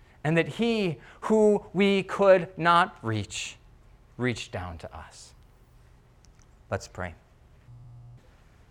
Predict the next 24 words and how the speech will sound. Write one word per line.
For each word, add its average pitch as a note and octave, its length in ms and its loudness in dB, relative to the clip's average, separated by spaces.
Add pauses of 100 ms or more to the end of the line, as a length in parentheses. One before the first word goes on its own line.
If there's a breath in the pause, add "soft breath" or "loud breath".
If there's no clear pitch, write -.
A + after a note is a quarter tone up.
(200)
Lord, G#2 260 2 (1700 loud breath)
what G#2+ 140 -2
a G2 40 -4
privilege A2 560 -4
we G#2 120 -4
have F2+ 360 -2 (540)
to - 120 -18
have G2 200 -4
a G2 40 -8
God G2 360 -2
who G2 120 -8
is F2+ 140 -8
touched - 340 -6
by F#2 140 -4
our F#2 160 -6
infirmities. F2+ 800 -12 (1120 soft breath)
What A2 120 -2
a G#2+ 60 -4
treasure A2+ 560 -2
we G#2 160 -2
have F#2+ 540 -4 (680)
in G2 120 -6
the G2 100 -4
Son A2 600 0